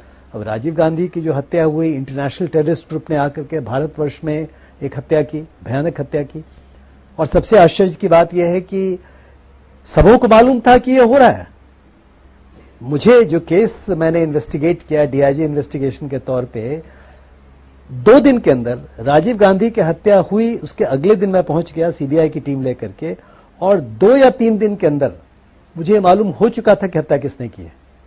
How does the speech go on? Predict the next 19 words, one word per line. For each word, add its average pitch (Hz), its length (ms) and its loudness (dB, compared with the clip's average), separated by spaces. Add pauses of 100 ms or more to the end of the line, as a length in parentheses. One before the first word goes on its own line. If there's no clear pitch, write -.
(460)
और 165 100 -4
मुझे 185 240 2
मालूम 208 280 4
नहीं 233 140 0
हुआ 247 180 2
कि 233 120 -4
मैं 208 180 0
कोई 202 180 0
बहुत 131 500 -8
लंबी 151 300 -2
चौड़ी 175 240 -4
हमने 165 200 -2
investigation 151 680 -4
की, 180 140 -8
मैंने 220 220 -4
कुछ 226 240 -10
नहीं 254 120 -4
पता 180 260 -2
किया, 123 260 -6